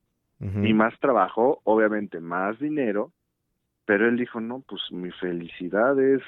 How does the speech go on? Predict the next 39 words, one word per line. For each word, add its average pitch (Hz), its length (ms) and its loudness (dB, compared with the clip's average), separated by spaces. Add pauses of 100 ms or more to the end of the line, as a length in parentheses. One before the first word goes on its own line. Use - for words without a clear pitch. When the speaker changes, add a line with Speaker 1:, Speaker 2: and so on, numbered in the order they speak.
(140)
Speaker 2:
te 95 60 -2
voy 104 160 4
a 110 40 0
inventar, 92 420 -2
eh, 101 160 0
con 87 480 -6
esto 120 300 -4
que 113 120 -2
gano, 113 420 -2 (480)
pues 127 180 -2
me 131 120 0
puedo 151 220 0
mantener 160 720 2
y 131 160 2
voy 127 240 4
a - 20 2
estar 127 280 -4
tranquilo 127 640 0
y 123 40 0
no 113 120 -2
se - 160 -8
me 110 100 -4
va 101 160 -4
a - 20 -10
cargar 101 320 -4
el 98 140 -4
trabajo", 113 420 -10 (380)
Speaker 1:
Ujú. 107 380 -6 (100)
Speaker 2:
¿no? 147 340 -10 (920)
Y 120 120 4
se 135 140 4
lo 131 120 6
ofrecieron 139 480 0
dos 139 380 -4
veces. 120 460 0 (2000)
Speaker 1:
Chale, 107 260 4
Speaker 2:
Y 113 60 6
Speaker 1:
es 104 140 6
Speaker 2:
él, 123 240 2